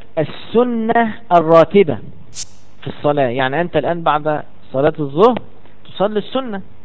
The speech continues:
بعد صلاة المغرب تصلي السنة، آه، كذلك بعد أن صمت،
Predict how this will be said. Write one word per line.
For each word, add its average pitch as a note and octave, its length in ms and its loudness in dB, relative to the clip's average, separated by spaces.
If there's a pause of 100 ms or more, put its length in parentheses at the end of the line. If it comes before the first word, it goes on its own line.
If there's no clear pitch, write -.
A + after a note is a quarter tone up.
(440)
بعد D#3+ 280 6
صلاة E3 260 4
المغرب G3+ 480 0
تصلي G#3 520 -2 (320)
السنة، G3 560 -4 (680)
آه، D3 200 2 (220)
كذلك A3+ 420 2
بعد C4 260 2
أن F#3+ 200 2 (600)
صمت، B3 160 0